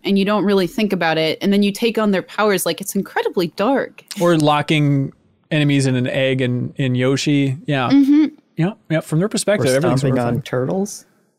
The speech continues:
Speaker 2: Yeah, killing turtles is
Speaker 1: Mm-hmm.
Speaker 2: no fun. There's no doubt.
Speaker 3: Pretty much every,
Speaker 1: Mm-hmm.
Speaker 3: pretty much every game, right?
Speaker 2: Just Nintendo seems to be the <laughs> deviants in this case.
Speaker 3: Yeah,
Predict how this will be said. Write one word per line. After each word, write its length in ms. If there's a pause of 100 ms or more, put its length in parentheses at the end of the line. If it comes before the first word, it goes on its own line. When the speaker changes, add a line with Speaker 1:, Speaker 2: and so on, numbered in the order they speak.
(200)
Speaker 2:
Yeah, 380
killing 300
turtles 320
is 80
Speaker 1:
Mm-hmm. 60
Speaker 2:
no 120
fun. 320
There's 160
no 80
doubt. 340 (120)
Speaker 3:
Pretty 160
much 200
every, 320
Speaker 1:
Mm-hmm. 280
Speaker 3:
pretty 160
much 180
every 220
game, 360 (220)
right? 340 (200)
Speaker 2:
Just 200
Nintendo 560
seems 220
to 60
be 80
the 100
<laughs> 140
deviants 440
in 120
this 180
case. 340
Speaker 3:
Yeah, 40